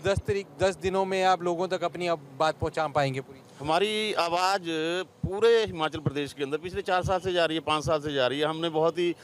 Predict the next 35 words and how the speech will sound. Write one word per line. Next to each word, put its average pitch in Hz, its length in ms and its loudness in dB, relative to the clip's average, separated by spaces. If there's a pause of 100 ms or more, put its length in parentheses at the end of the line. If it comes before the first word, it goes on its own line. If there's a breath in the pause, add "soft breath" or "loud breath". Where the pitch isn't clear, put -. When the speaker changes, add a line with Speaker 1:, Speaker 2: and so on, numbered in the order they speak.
(200 loud breath)
Speaker 2:
युद्ध 175 240 2
स्तर 175 220 2
पे 165 120 -2
संगठन 160 340 0
में 165 140 -2
काम 160 200 0
किया 160 300 2
है, 160 60 6
हमारी 147 260 0
हर 139 160 0
जगह, 160 240 0
हर 147 140 2
पंचायत 156 340 -2
में 156 160 -4
टीम 156 260 -4
है, 147 80 -4 (300 loud breath)
लोगों 135 260 2
का 151 100 2
भरपूर 143 400 -2
सहयोग 135 380 0
हमें 135 160 -2
मिल 127 160 -4
रहा 165 240 -2
है 156 100 -2 (300 loud breath)
और 131 120 2
भारतीय 139 340 0
जनता 147 260 0
पार्टी 143 320 0
और 143 100 0
कांग्रेस 139 360 0
के 151 120 -2
नेताओं 139 380 0
को 131 260 2
हमारे 127 300 0
लोग 120 520 -2